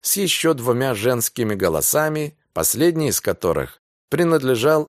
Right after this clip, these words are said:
личной секретарше мистера Блэка. Глорию попросили представиться.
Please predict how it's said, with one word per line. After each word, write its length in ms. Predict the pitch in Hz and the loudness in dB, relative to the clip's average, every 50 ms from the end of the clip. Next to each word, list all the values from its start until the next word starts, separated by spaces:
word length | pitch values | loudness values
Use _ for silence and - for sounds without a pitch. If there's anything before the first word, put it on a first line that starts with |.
| _ - | _ -4
личной 500 | 95 101 131 139 - - - 131 123 120 | -2 -2 -2 -2 -2 -4 -4 -2 -2 0
секретарше 800 | - - 123 - - 95 98 - - 127 127 110 - - 113 101 | 0 -2 -2 -4 -4 -4 -4 -2 -2 -2 -2 -2 -2 -4 -4 -2
мистера 560 | 104 117 117 - - - 113 107 107 107 - - | -2 -2 -2 -2 -2 0 0 0 0 -2 -4 -6
Блэка. 540 | 92 - 90 85 78 - - - - - - _ _ _ _ _ _ | -4 -2 -2 0 -2 -2 -6 -10 -12 -12 -14 _ _ _ _ _ _
Глорию 600 | - 82 85 107 139 185 196 185 185 180 185 175 | -10 -6 -2 0 2 4 4 4 4 4 4 4
попросили 720 | - - 151 127 - 127 127 120 - - 160 156 151 147 143 | 2 0 -2 0 2 2 2 2 0 0 0 0 0 0 0
представиться. 960 | - - 135 127 - - - - 85 71 67 65 64 - - - - - - | -2 -4 -6 -4 -4 -6 -4 -2 -2 -2 -2 -4 -6 -6 -6 -6 -8 -8 -12